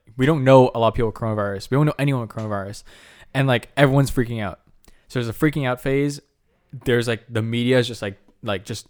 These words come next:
I'm not saying it's media's fault 'cause they should be reporting this stuff, but, like, they're just, like, feeding into it. Everyone's being like, "Coronavirus, coronavirus, it's, it's scary, it's scary." And then you get to a point where, like, it's like, we've been hearing it. You just get numb. You get numb to the headlines. It gets normal. More and more people you know have it.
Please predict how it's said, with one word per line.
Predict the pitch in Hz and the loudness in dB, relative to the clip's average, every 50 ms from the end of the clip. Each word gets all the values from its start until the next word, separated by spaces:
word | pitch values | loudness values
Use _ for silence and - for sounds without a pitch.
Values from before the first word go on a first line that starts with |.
| _ _ | _ _
I'm | - 127 | -2 -2
not | 151 151 - | 0 0 0
saying | - 170 160 | -2 -2 -2
it's | 147 - | -2 -2
media's | 131 139 139 127 - | -2 0 0 -2 0
fault | - 147 131 113 - | 0 0 0 0 -2
'cause | 113 113 | -6 -6
they | 117 113 | -6 -4
should | - 131 123 | -4 -4 -2
be | 123 113 | -2 -4
reporting | 107 104 - 123 123 120 113 110 | -4 -4 -4 -4 -2 -4 -4 -8
this | 104 - | -10 -10
stuff, | - - 107 98 - | -12 -12 -14 -12 -6
but, | - 117 | -4 -2
like, | 113 107 104 - - - - _ _ _ _ _ _ _ _ _ | 0 0 -2 -4 -10 -20 -20 _ _ _ _ _ _ _ _ _
they're | 131 127 120 | 2 2 2
just, | 131 127 - | 2 0 0
like, | 131 117 - - - _ _ - | -2 -2 -4 -10 -20 _ _ 0
feeding | - 143 135 131 123 | 2 4 4 4 2
into | 120 113 - - 113 | 0 -2 -2 -2 -2
it. | 98 - - - | -4 -4 -6 -6
Everyone's | 117 117 123 123 123 120 117 | -4 -2 0 0 -2 -2 -2
being | 123 120 120 | -4 -6 -4
like, | 113 107 104 - | -4 -6 -6 -4
"Coronavirus, | - 151 147 135 143 135 131 - - | -2 -2 0 0 -2 -4 -6 -8 -8
coronavirus, | 147 143 139 127 135 | -8 -8 -6 -8 -10
it's, | 123 - | -10 -10
it's | - 135 - | -10 -10 -8
scary, | - - 156 147 135 | -4 -2 -2 -2 -2
it's | 123 - | -4 -6
scary." | - - 160 156 135 117 110 - _ _ _ - - _ _ _ - _ - - - | -6 -4 -4 -2 -4 -4 -8 -12 _ _ _ -20 -20 _ _ _ -20 _ -18 -6 -2
And | 123 123 127 120 | -2 0 2 2
then | 135 151 156 160 | 4 4 6 4
you | 151 135 | 4 4
get | 143 139 - | 2 0 0
to | 131 | -4
a | 120 | -2
point | - - 139 135 123 107 | 0 0 0 0 0 -2
where, | 113 113 | -4 -4
like, | 110 110 107 104 - - - _ _ _ _ _ _ _ _ _ _ _ _ _ - | -2 -2 -4 -4 -6 -10 -18 _ _ _ _ _ _ _ _ _ _ _ _ _ -6
it's | 123 113 - - | -6 -4 -2 -2
like, | 127 110 104 - - _ _ _ | -2 -2 -2 -6 -12 _ _ _
we've | 131 123 113 | -10 -8 -6
been | 117 120 107 | -6 -6 -6
hearing | - - 123 127 135 139 135 135 120 - - | -6 -4 -4 -2 -2 -2 -4 -6 -8 -8 -6
it. | 131 123 113 - | -6 -6 -6 -8
You | - 127 147 | -2 0 0
just | 196 - | 0 0
get | - 170 | 0 -2
numb. | 127 117 120 127 110 92 95 | 0 2 0 0 0 -2 -6
You | 101 110 | -4 -4
get | 127 123 | -4 -2
numb | 110 113 117 117 123 | -2 -2 -2 -2 -2
to | 131 | -4
the | 131 123 | -4 -4
headlines. | 117 123 113 110 110 104 104 107 110 113 - - - _ _ _ _ _ _ _ _ - | -4 -4 -4 -4 -4 -4 -2 -4 -6 -6 -10 -16 -20 _ _ _ _ _ _ _ _ -10
It | 120 110 | -4 -4
gets | 139 143 - - | -4 -4 -2 -2
normal. | 139 135 131 123 123 131 135 | 0 0 0 0 0 0 0
More | 120 117 120 | 0 0 -2
and | 123 123 | -2 -2
more | 127 127 123 123 | -2 -2 -2 0
people | - 135 123 123 127 | 0 -2 -2 -2 -2
you | 123 123 | -2 -2
know | 120 120 | -2 -4
have | 120 127 117 113 110 | -4 -4 -4 -2 -2
it. | 113 123 - - | -2 -4 -4 -10